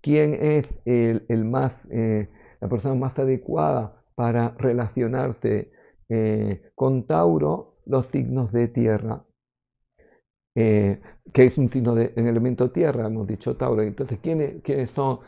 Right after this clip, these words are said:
los más adecuados para relacionarse con Tauro? Pues los elementos agua, como puede ser Cáncer, Piscis o Escorpio.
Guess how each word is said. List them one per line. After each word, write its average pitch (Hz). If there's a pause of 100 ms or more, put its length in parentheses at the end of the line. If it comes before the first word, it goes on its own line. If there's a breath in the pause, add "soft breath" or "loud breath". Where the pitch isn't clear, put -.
(260 loud breath)
los 117
más 127
adecuados 123
para 107
relacionarse 107
con 107
Tauro? - (320 loud breath)
Pues 143
los 135
elementos 123
agua, 95 (420)
como -
puede 113
ser 107
Cáncer, 135
Piscis 139 (840 soft breath)
o 139
Escorpio. 117